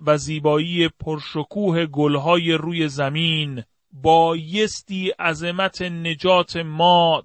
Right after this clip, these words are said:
توسط او را به ما یادآوری نموده و با تمام قلب و وجود خود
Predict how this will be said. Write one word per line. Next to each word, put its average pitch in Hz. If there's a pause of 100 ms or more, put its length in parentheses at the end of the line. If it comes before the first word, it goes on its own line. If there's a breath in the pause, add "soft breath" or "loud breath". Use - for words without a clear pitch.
توسط 160
او 196
را 160
به 156
ما 160
یادآوری 147
نموده 147 (360)
و 156
با 156
تمام 190 (120)
قلب 175 (380)
و 165
وجود 170
خود 175